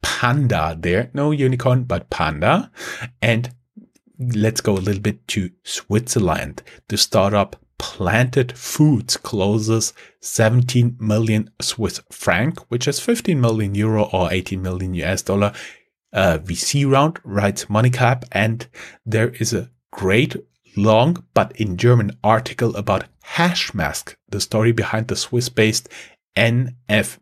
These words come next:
T pioneer. And N F T means non-fungible tokens. If you're interested in that, stay tuned. We'll have a special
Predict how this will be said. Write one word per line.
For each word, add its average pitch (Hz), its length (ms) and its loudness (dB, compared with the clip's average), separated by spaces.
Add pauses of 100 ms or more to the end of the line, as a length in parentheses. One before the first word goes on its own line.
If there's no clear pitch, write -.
T 120 240 0
pioneer. 131 680 2
And 104 200 0
N 107 140 2
F 98 160 -4
T 127 220 0
means 120 380 -2
non-fungible 107 920 -2
tokens. 123 440 -2 (420)
If 107 220 4
you're 107 160 4
interested 101 480 -2
in 90 160 0
that, 107 260 0 (180)
stay - 320 -2
tuned. 113 380 -4
We'll 95 240 -6
have 95 500 -2 (1040)
a 120 180 2
special 113 600 0